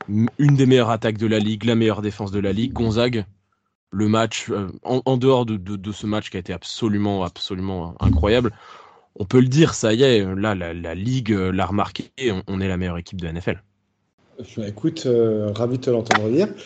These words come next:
Speaker 2: Euh, é-, écoute, euh, non, mais c'est, c'est, on se disait en antenne que cette émission allait être très difficile à préparer parce qu'on va tous sortir des, d'immondes banalités parce que je pense que nous serons tous d'accord, euh,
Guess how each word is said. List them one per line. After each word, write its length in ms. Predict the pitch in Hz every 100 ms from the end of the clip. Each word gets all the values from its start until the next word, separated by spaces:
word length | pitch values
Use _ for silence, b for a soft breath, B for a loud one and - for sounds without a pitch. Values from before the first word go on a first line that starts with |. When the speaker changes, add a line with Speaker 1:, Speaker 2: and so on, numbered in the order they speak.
| B 175 -
Speaker 2:
Euh, 1120 | 180 147 147 143 139 139 135 131 131 131 127 123 120 123 -
é-, 160 | 143 -
écoute, 400 | 143 - 139 -
euh, 300 | 123 113 110
non, 240 | 110 123 113
mais 160 | 107
c'est, 240 | 104 - -
c'est, 200 | - -
on 160 | 120
se 60 | 113
disait 260 | 117 127
en 120 | 127 120
antenne 320 | 113 120 120
que 100 | 120
cette 180 | - 117
émission 260 | 107 123
allait 100 | 101
être 100 | 98
très 160 | - 127
difficile 380 | 117 - 123 110
à 20 |
préparer 480 | - 107 113 120 123
parce 220 | 107 -
qu'on 200 | 104 101
va 120 | 101
tous 160 | - -
sortir 340 | - 110 113
des, 300 | 98 98 98
d'immondes 360 | 98 123 131 120
banalités 540 | 120 117 113 113 123
parce 160 | 123 -
que 120 | 104
je 60 |
pense 220 | - 110 107
que 140 | 104
nous 80 | 98
serons 420 | 95 - 98 95
tous 260 | 95 120 107
d'accord, 540 | 113 110 113 107 92
euh, 160 | 95